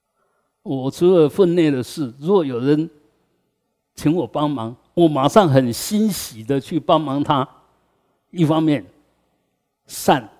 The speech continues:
就很自然成就，<laughs> 很自然的。但是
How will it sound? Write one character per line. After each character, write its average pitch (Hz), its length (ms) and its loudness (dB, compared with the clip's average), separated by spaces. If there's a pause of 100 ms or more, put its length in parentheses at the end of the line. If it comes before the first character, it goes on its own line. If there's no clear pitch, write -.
(100)
就 151 140 -2
很 110 160 -10
自 143 240 -12
然 117 160 -6
成 110 240 -14
就， 110 240 -10 (760)
<laughs> - 680 -20
很 113 260 -8
自 151 280 -8
然 113 200 -6
的。 123 160 -10
但 202 200 2
是 208 180 0